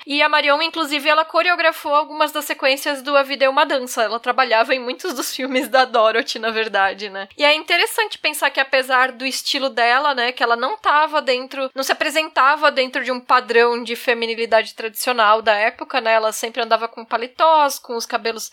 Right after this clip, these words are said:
penteados pra trás, né? E ainda com esse relacionamento com a Marion e tudo, que era algo que, na verdade, as pessoas sabiam, né? Assim, embora não fosse tão comentado, né? Era o segredo que todo mundo sabia, né?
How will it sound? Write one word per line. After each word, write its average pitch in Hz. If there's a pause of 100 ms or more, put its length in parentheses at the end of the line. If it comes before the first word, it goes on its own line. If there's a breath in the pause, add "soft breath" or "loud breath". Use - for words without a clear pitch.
penteados 247
pra 247
trás, 269
né? 240
E 254
ainda 254
com 285
esse 285
relacionamento 269
com 262
a 254
Marion 247
e 254
tudo, 269
que 262
era 233
algo 220
que, 220
na 220
verdade, 220
as 214
pessoas 214
sabiam, 254
né? 220
Assim, 233
embora 208
não 214
fosse -
tão 220 (120)
comentado, 233
né? 240
Era 233
o 208
segredo 247
que -
todo 247
mundo 240
sabia, 240
né? 294